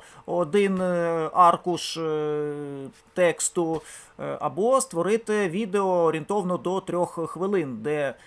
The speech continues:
е, розповісти, поділитися власними думками, настроєм від, е, прочитаного твору. І такі відео розміщуються на нашому YouTube-каналі. Це є популяризація читання. Отож, е, читаймо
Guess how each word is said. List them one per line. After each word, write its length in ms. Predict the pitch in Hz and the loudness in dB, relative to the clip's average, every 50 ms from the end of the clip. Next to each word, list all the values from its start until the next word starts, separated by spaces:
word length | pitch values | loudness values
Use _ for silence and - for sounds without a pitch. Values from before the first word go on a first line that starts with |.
| - - _ - | -20 -20 _ -12
е, 240 | 123 127 123 120 113 101 - - - _ - | -10 -8 -8 -10 -10 -12 -14 -18 -16 _ -4
розповісти, 920 | - 175 - - 202 202 226 214 - - 240 254 277 277 277 269 247 226 208 196 185 175 160 139 127 - _ _ _ _ | -4 -4 -2 0 2 4 4 4 2 2 0 0 0 0 0 0 0 0 0 -2 -4 -4 -6 -8 -12 -18 _ _ _ _
поділитися 680 | - 165 151 170 202 226 226 220 214 185 - 202 180 165 | -6 -4 -2 2 2 4 4 4 2 0 0 2 2 2
власними 840 | 151 170 190 190 175 180 185 175 170 165 170 165 165 160 156 147 | 4 6 6 6 6 6 2 -4 -2 0 0 0 0 0 -2 -4
думками, 800 | 135 127 120 131 160 156 - 180 185 196 208 208 208 208 202 185 | -6 -8 -8 -8 -8 -4 2 6 8 8 8 8 6 2 0 0
настроєм 640 | 151 156 175 202 214 - - 214 214 202 202 190 180 | 2 4 6 6 4 4 0 -2 0 0 0 0 0
від, 280 | 180 202 190 - - | -2 -2 -4 -4 -4
е, 100 | 180 185 | -4 -4
прочитаного 680 | 175 - 196 185 - - 202 190 196 180 180 175 160 185 | -4 -4 -4 -4 -2 -2 -2 -2 -2 -2 -2 -2 -2 -4
твору. 580 | 180 - 165 185 190 185 175 170 175 170 165 - - - - - - _ - | -6 -4 0 2 2 4 4 4 2 2 0 -2 -6 -14 -20 -20 -20 _ -8
І 240 | - 202 247 262 247 220 196 175 - | -6 -4 -2 0 0 2 0 0 -2
такі 300 | 196 180 - 208 196 185 | -4 -6 -4 -4 -4 -2
відео 340 | 160 175 196 165 180 180 175 | -2 -2 -2 0 2 2 2
розміщуються 880 | 175 165 139 170 180 208 202 - - 190 175 175 - - 185 170 170 | 2 2 0 -2 -2 -4 -2 -2 -2 -2 -2 -2 -2 0 0 0 0
на 120 | 160 165 165 | 0 0 0
нашому 400 | 160 165 160 160 - 156 151 156 | 0 0 0 0 -4 -6 -6 -6
YouTube-каналі. 640 | 160 - 170 147 - - 160 160 190 214 226 214 185 | -6 -6 -8 -8 -6 -6 -4 -2 0 0 0 0 -2
Це 160 | - - 175 | -2 -4 -4
є 100 | 185 202 | -4 -4
популяризація 760 | - 180 - - 156 151 147 151 135 180 185 180 180 - 165 | -4 -6 -6 -4 -4 -4 -4 -2 0 2 2 2 2 -2 -6
читання. 460 | - - 185 180 226 226 226 185 165 | -6 -6 -4 0 0 0 2 0 -2
Отож, 360 | 151 - 190 185 170 - - | -4 -2 -2 -2 -2 -4 -4
е, 320 | 175 165 160 156 151 151 147 - | -4 -2 0 0 0 -2 -2 -6
читаймо 560 | - - - 196 190 180 170 175 175 165 | -6 -2 2 2 2 2 2 2 0 0